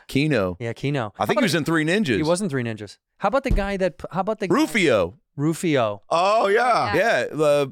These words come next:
Speaker 1: James Cassian Lee from Heroes.
Speaker 3: Mm.
Speaker 2: What about
Speaker 1: See,
Speaker 2: the,
Speaker 1: I,
Speaker 2: what
Speaker 1: I
Speaker 2: about
Speaker 1: know
Speaker 2: the guy,
Speaker 1: quite a few.
Speaker 2: what about the guy in Liu, Liu Kang in the, in the action series Mortal
Speaker 3: Yeah.
Speaker 2: Kombat?
Speaker 1: Yeah.
Speaker 2: Liu Kang, you met him?
Speaker 3: Yeah.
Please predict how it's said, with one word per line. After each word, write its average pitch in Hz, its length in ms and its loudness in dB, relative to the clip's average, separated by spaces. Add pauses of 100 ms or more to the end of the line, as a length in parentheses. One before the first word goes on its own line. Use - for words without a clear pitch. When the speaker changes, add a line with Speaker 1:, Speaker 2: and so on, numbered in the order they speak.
(600)
Speaker 1:
James 170 260 0
Cassian 175 420 0
Lee 196 220 2
from 127 200 -2
Heroes. 131 720 2 (280)
Speaker 3:
Mm. 147 440 -2
Speaker 2:
What 185 100 2
about 202 80 2
Speaker 1:
See, 180 60 0
Speaker 2:
the, 208 60 0
Speaker 1:
I, 170 60 -4
Speaker 2:
what 180 160 -4
Speaker 1:
I 190 40 -2
Speaker 2:
about 208 100 2
Speaker 1:
know 220 40 0
Speaker 2:
the 202 60 -2
guy, 185 100 -2
Speaker 1:
quite 175 140 2
a 151 40 -2
few. 151 360 0
Speaker 2:
what 170 100 -4
about 175 160 0
the 160 60 -4
guy 156 200 -2
in 143 100 -4
Liu, 151 260 -2
Liu 170 180 0
Kang 160 320 -6
in 117 100 -6
the, 120 120 -6
in 127 200 -8
the 117 300 -6
action 139 380 -6
series 113 320 -8
Mortal 107 240 -6
Speaker 3:
Yeah. 110 80 -8
Speaker 2:
Kombat? 98 280 -6 (200)
Speaker 1:
Yeah. 113 240 2 (180)
Speaker 2:
Liu 135 100 -2
Kang, 143 320 -2
you 147 60 -4
met 131 140 0
him? 151 100 0
Speaker 3:
Yeah. 151 200 -2